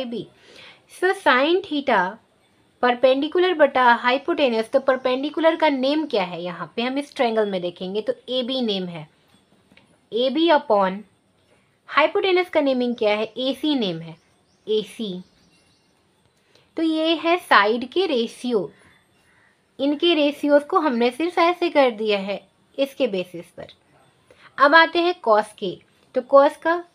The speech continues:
B बटा H, तो B, B name क्या है B का? base का बीसी नाम है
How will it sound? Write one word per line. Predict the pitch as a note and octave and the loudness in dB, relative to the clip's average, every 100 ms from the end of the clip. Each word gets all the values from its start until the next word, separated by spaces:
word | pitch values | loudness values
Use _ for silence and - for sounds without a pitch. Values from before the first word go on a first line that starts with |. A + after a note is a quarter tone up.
| _ _ _ - | _ _ _ -14
B | F3+ C4+ D4+ D4+ | -6 -4 -2 -2
बटा | A3 G3+ A3 C#4+ - _ - | -2 0 2 0 -4 _ -4
H, | A#3 - - - _ _ _ _ | -2 -2 -10 -16 _ _ _ _
तो | F4 E4+ | -2 -2
B, | G3+ A3+ G#3+ F3+ _ _ - | -2 -6 -6 -12 _ _ -18
B | F3 B3+ D#4 F4 - _ _ | -8 -2 -2 -2 -6 _ _
name | G3+ G#3+ C4+ D#4+ | -8 -2 0 0
क्या | E4+ E4+ | -2 -2
है | E4 | -2
B | C#4+ D4+ | -2 -2
का? | D4+ D#4 | 0 0
base | A#3+ G3+ C4 - | 0 -2 -2 -2
का | C4+ | -4
बीसी | A#3+ A#3 A#3 - C4+ | -4 -6 -8 -6 -4
नाम | G#3 E3+ E3 | -2 -2 -6
है | D#3+ | -18